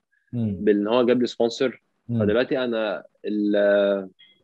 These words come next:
Speaker 2: الحتة بتاعت اللي هو لا، أنا عايز فلوس، لازم أبتدي حياتي، الحتة دي ما بقتش موجودة.
Speaker 1: مم.
Speaker 2: أنا دلوقتي موجود اللي كانت في دماغي إن أنا أتمرن بس
Speaker 1: مم.
Speaker 2: عشان إن شاء الله أعمل ميدالية.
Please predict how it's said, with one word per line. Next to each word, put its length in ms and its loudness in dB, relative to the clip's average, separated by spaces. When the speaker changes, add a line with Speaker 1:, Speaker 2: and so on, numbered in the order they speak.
Speaker 2:
الحتة 380 -2
بتاعت 240 0
اللي 100 4
هو 100 8
لا، 220 4
أنا 140 -2
عايز 400 -2
فلوس، 360 -4
لازم 160 -2
أبتدي 240 -2
حياتي، 420 -2
الحتة 240 -6
دي 60 4
ما 60 0
بقتش 200 -4
موجودة. 420 -4
Speaker 1:
مم. 280 -2
Speaker 2:
أنا 160 -4
دلوقتي 320 0
موجود 260 -2
اللي 160 -2
كانت 220 -10
في 60 -8
دماغي 220 -2
إن 80 -2
أنا 220 -2
أتمرن 380 -2
بس 380 -2
Speaker 1:
مم. 120 -6
Speaker 2:
عشان 160 -6
إن 80 -4
شاء 220 -4
الله 100 2
أعمل 140 -2
ميدالية. 340 -4